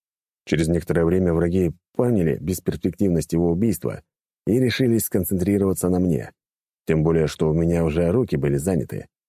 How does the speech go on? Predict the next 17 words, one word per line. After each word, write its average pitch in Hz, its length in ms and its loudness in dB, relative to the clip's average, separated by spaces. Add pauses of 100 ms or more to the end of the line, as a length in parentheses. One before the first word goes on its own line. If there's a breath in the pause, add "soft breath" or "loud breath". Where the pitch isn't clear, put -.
(500)
Из 78 160 -2
сферы 117 300 0
отрицания 107 580 0
я 101 140 0
вытащил 98 340 -2
двух 87 300 -2
верных 82 380 0
спутников 85 540 -4
цесаревны 85 460 -2
Ольги, 82 420 -2 (240)
Ареса 90 440 0
и 87 80 0
Гермеса. 82 640 -4 (920)
Оба 120 300 2
были 110 240 2
без 101 180 0
сознания 90 640 0